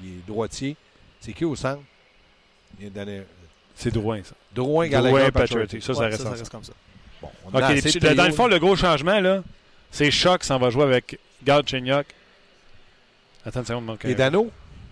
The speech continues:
Speaker 2: Ouais.
Speaker 1: Mais
Speaker 2: Shaw
Speaker 1: Shaw, je l'aille pas depuis le début du camp. Il a joué beaucoup de matchs, là, mais moi, j'aime ce qu'il fait, Shaw.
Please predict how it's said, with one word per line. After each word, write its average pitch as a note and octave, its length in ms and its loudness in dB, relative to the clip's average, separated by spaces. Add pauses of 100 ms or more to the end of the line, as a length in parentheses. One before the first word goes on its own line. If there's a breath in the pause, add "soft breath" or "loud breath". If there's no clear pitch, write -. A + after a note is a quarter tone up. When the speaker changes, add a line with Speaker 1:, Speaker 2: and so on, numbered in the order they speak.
(200)
Speaker 2:
Ouais. A#2 200 -4 (580)
Speaker 1:
Mais D3 120 4
Speaker 2:
Shaw G#3 180 6
Speaker 1:
Shaw, C#4+ 180 6
je F#3 100 0
l'aille C3 280 2
pas A3 200 4
depuis D3+ 240 -2
le - 80 -8
début A#2+ 220 -8
du - 120 -14
camp. C#3 160 0
Il A#2 80 -4
a A2+ 40 -4
joué B2 100 -4
beaucoup B2+ 220 -8
de A#2 60 -14
matchs, F#3+ 380 -2
là, B3 140 -2
mais B2+ 300 -4 (360)
moi, A3+ 220 -2
j'aime A3+ 300 -2
ce - 100 -10
qu'il - 120 -10
fait, D3+ 180 -2
Shaw. - 240 -14